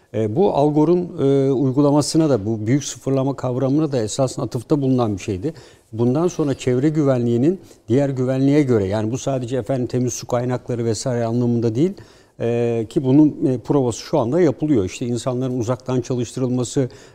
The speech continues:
e, birçok televizyon programında geleceğin mesleklerinin nasıl yok olacağı, insanların ne iş yapacağı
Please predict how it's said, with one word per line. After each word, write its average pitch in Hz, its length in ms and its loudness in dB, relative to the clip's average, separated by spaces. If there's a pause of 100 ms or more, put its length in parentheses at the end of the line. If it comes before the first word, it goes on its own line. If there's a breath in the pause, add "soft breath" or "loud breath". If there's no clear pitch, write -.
(120)
e, 123 260 -2
birçok 151 300 -4
televizyon 131 420 0
programında 127 560 -2
geleceğin 123 480 2
mesleklerinin 127 640 0
nasıl 131 260 -4
yok 120 160 -4
olacağı, 120 300 -2
insanların 127 580 -2
ne 135 80 2
iş 139 140 0
yapacağı 131 480 0